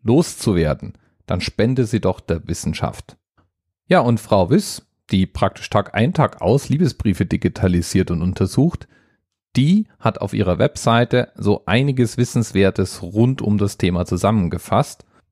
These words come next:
Und deren ältestes Exemplar ist von achtzehnhundertvierunddreißig. Irgendwie auch jünger, als ich so vermutet hätte. Aus Frankfurt ist dann immerhin ein vierhundertneunzehn Jahre alter Liebesbrief überliefert.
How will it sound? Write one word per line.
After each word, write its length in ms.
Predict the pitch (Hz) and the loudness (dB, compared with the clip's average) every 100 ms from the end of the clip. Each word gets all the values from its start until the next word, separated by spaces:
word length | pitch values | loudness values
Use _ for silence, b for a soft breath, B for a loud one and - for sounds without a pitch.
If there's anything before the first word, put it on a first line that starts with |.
| _ _ _ _ _ _ | _ _ _ _ _ _
Und 180 | 123 113 | -2 2
deren 220 | 104 92 | 2 2
ältestes 540 | - 147 180 - 143 - | 0 2 2 0 -2 0
Exemplar 680 | - - 90 110 147 254 - - | -2 -2 -2 2 2 0 -6 0
ist 320 | 175 190 - | 0 0 -10
von 480 | - - 170 175 - _ | 0 0 0 -4 -10 _
achtzehnhundertvierunddreißig. 1700 | 87 90 - - 87 87 85 - 85 80 76 - - - - - - _ _ _ _ - | -6 -6 -6 -6 -2 -2 -2 -6 -6 -4 -6 -8 -8 -8 -10 -12 -18 _ _ _ _ -2
Irgendwie 280 | 113 160 - | 2 2 4
auch 220 | 135 - | 2 2
jünger, 320 | 104 98 82 | 2 2 2
als 160 | 82 85 | -2 -6
ich 140 | - | -4
so 100 | 80 | -4
vermutet 500 | - 85 85 80 78 | -2 0 0 -2 -4
hätte. 260 | - - - _ _ _ _ _ _ _ - | -4 -6 -12 _ _ _ _ _ _ _ -4
Aus 180 | 98 - | -4 -4
Frankfurt 560 | - 120 170 - 160 | -4 -2 -2 0 -2
ist 240 | 139 - 131 | -2 -2 0
dann 160 | 123 | 0
immerhin 640 | 123 123 117 120 127 123 120 | 2 2 4 4 4 2 0
ein 320 | 110 104 113 110 | 0 2 2 0
vierhundertneunzehn 1200 | - 120 113 113 110 - 90 92 117 113 107 98 | 0 2 4 2 0 -2 0 2 2 0 0 2
Jahre 460 | 92 95 98 101 | 2 2 2 0
alter 260 | 92 92 92 | 0 0 0
Liebesbrief 720 | 90 90 92 - - 90 - | -2 -2 -4 -4 -2 -2 -2
überliefert. 640 | 80 85 85 87 82 - | -2 -2 -2 -2 -4 -6